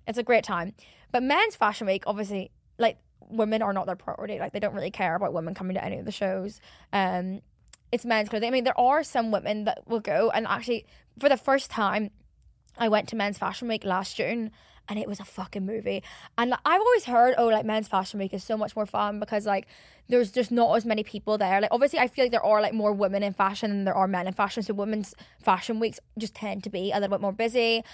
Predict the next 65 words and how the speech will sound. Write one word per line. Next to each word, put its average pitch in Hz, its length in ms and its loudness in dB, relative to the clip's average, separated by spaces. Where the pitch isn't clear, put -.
and, 214 140 -2
like, 170 280 -4
boys 226 440 2
go 220 200 2
as 208 100 0
well 196 300 4
to 214 80 -12
Women's 208 300 0
Fashion 208 340 -2
Week, 208 140 -2
'cause 208 100 -6
Women's 285 200 0
Fashion 277 240 2
Week 277 100 -4
is, 220 180 -4
it's - 160 -6
just, 302 180 -4
like, 381 200 -2
more 233 240 4
busy 196 260 0
and 196 100 0
more 196 160 2
popular 196 440 0
and, 190 100 2
like, - 120 -4
more, 208 340 4
um, 190 240 2
influential, 214 500 0
like, 180 80 0
more, 233 200 4
like, 240 140 2
trends 202 580 0
get, 202 180 2
like, 190 320 -4
shown 190 540 0
at, 190 320 0
like, 196 100 2
and, 202 100 -2
like, 196 160 0
started 202 600 0
at 202 180 -2
Women's 196 300 -6
Fashion 190 300 -4
Week. 202 100 -2
Like, - 100 -6
men's, 226 380 0
although 269 200 6
it's, 381 120 0
like, 269 100 0
important 220 440 0
to 202 60 -8
show, 202 180 -2
like, 196 140 2
men's 196 240 -2
clothing, 220 280 -4
it's 214 60 -8
just, 226 120 -8
like, 202 220 -2
like, 165 160 -6
men 196 280 -4
in 214 60 -6
fashion, 214 380 -4
like, 165 180 -4
obviously, 262 280 4
like, 330 160 2